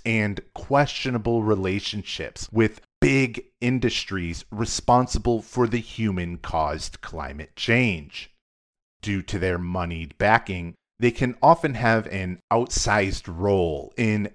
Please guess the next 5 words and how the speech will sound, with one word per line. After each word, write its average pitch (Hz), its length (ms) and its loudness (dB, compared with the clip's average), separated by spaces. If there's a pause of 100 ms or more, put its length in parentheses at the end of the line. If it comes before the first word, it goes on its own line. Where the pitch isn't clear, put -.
(100)
driving 107 720 4
the 85 80 -8
conversation 80 1120 -6
about 107 640 4
climate. 73 680 -10